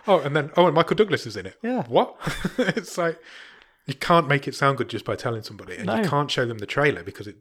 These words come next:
Speaker 1: is completely nonsensical and doesn't make any relation to the film.
Speaker 2: But you can't. But do you need to tell anyone any more than, "I, there's this Chinese film about an underground rock, paper, scissors, uh, game with Michael Douglas in"?
Speaker 1: And it's
Speaker 2: That's
Speaker 1: on
Speaker 2: probably,
Speaker 1: Netflix.
Speaker 2: that's probably enough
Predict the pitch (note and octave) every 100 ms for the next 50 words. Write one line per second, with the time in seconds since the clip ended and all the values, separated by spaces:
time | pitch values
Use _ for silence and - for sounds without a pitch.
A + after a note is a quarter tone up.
0 | _ B2+ G#2+ - - A#2 - A2+ G#2+ G2+
1 | F#2+ A#2 A2 F#2+ F#2+ G2+ G2+ G2+ - G#2
2 | G2+ G2 G2+ G2 G2+ G2 F2+ - - -
3 | _ _ F#3+ - - _ E3+ D#3+ F#3+ F#3
4 | - D3 - - - F#3 F#3 F3 E3 E3
5 | E3 E3 D3+ B2 B2+ A#2+ A#2 A#2+ B2 B2
6 | C#3 G#2+ G2+ - - G#2+ G#2 - _ _
7 | - - _ A2+ G#2+ F#2+ G#2 - A2 G#2
8 | G#2+ - G#2 G#2 G2+ F#2+ G#2+ G#2 G2+ G#2
9 | G2+ G2+ - - G#2+ - G2 A2+ G2 F#2+
10 | F#2 - G#2+ F#2+ C2 G2 F#2+ F#2 F#2+ G#2
11 | G2 G2 F#2+ F#2 F#2+ - C#2 G#2 - -
12 | C3 A2 A2 B2 C3 A#2+ A2 C#3 B2+ A#2+
13 | A#2 G#2+ A2 A2 -